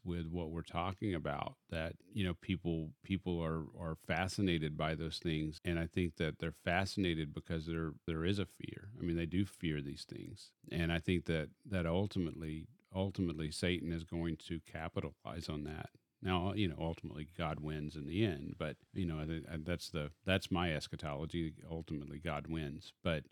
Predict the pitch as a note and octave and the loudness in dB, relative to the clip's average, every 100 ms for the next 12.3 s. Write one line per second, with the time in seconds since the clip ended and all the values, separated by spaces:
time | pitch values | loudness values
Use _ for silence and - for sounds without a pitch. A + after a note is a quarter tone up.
0 | _ - G#2+ C3 A2+ D2+ D2+ D#2+ D#2+ G2 | _ 0 2 4 6 6 4 2 2 2
1 | F2 E2+ D2+ - - F2+ E2+ - F2+ F#2+ | 2 0 0 -8 -2 0 0 0 4 4
2 | G#2+ F#2 E2+ - F2 E2 - E2+ E2 F2 | 4 2 -2 0 0 0 0 0 0 -2
3 | F2 D#2 D2+ - F2+ G2 - - - F2 | -2 -2 -4 -4 -2 -2 -4 -8 -6 -4
4 | E2 D#2+ D#2+ D#2+ E2+ - D2 D#2 E2+ F2+ | -4 0 2 2 -2 -6 -4 -4 -8 -2
5 | F2+ E2+ E2+ D#2 D#2 E2 F2+ - - D#2+ | 0 2 0 -2 -2 0 -2 -4 -4 -2
6 | D#2 D#2 D2 F#2 E2 D#2+ E2+ F2 F#2 F#2 | 0 0 -2 -2 0 0 2 4 4 4
7 | F#2 F2 E2 E2 E2+ E2+ F2 - G2 G#2+ | 4 2 0 0 2 2 0 0 0 2
8 | E2+ D#2+ D#2+ D#2+ F#2 F2 D2+ - F#2+ E2 | 0 -2 -4 -2 -2 -2 -6 -6 -2 -2
9 | D#2+ E2+ E2+ G#2 F2 E2 - - F#2 E2+ | 0 2 6 6 6 2 -2 2 2 2
10 | D#2+ F2+ E2+ - D#2 C#2 C#2 E2+ F#2+ E2 | 2 2 2 -2 -6 -4 -2 0 0 0
11 | - F2 E2+ D#2 E2+ F2 D#2+ D#2+ - D2+ | -4 -2 0 0 2 2 0 -2 -4 -2
12 | E2 C#2 A#1+ | -2 -2 -8